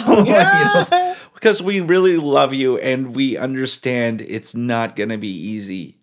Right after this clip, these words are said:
Speaker 1: And, you know, we wanna be here for you <laughs> 'cause
Speaker 2: Man,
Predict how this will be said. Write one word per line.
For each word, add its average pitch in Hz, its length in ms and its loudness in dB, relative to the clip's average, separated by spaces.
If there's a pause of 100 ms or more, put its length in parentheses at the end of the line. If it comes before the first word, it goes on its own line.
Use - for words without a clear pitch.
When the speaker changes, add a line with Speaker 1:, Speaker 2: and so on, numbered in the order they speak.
Speaker 1:
And, 104 360 -6 (760)
you 104 160 -10
know, 95 220 -8
we 104 180 -6
wanna 117 540 -6
be 120 240 -8
here 123 580 -10
for 95 320 -8
you 92 200 -2
<laughs> - 420 0
'cause - 420 -2
Speaker 2:
Man, 247 340 0